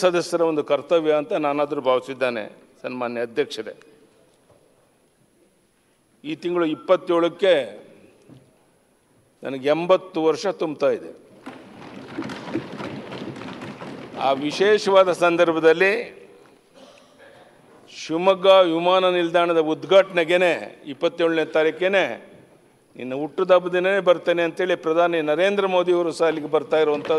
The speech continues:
ಶಿವಮೊಗ್ಗಕ್ಕೆ ನನಗೆ ಅತ್ಯಂತ ಸಮಾಧಾನ, ತೃಪ್ತಿ ತಂದಿರುವಂಥದ್ದು.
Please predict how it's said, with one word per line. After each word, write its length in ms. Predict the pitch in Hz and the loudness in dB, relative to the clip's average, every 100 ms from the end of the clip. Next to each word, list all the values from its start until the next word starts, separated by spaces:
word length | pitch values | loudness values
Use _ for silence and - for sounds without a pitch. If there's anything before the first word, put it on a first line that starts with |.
| 151 | 0
ಶಿವಮೊಗ್ಗಕ್ಕೆ 680 | 160 165 156 151 139 196 170 117 - - - - - - - - - - - - - - - - - - - _ _ - - 170 | -2 -2 -2 -2 -2 -2 -2 -2 -10 -14 -12 -10 -10 -12 -16 -18 -18 -18 -18 -18 -20 -20 -20 -20 -20 -20 -20 _ _ -20 -20 -12
ನನಗೆ 220 | 139 156 | -6 -4
ಅತ್ಯಂತ 380 | 147 180 180 185 170 139 117 - - - - - _ _ _ _ _ _ _ _ | -2 0 0 4 4 4 0 -8 -18 -20 -20 -20 _ _ _ _ _ _ _ _
ಸಮಾಧಾನ, 640 | - - 143 175 175 170 165 175 170 | -12 -4 2 4 4 4 2 -2 -4
ತೃಪ್ತಿ 320 | 160 175 - 185 | -6 -6 -2 -2
ತಂದಿರುವಂಥದ್ದು. 760 | 151 143 135 113 107 95 - | 0 -2 -4 -4 -8 -16 -20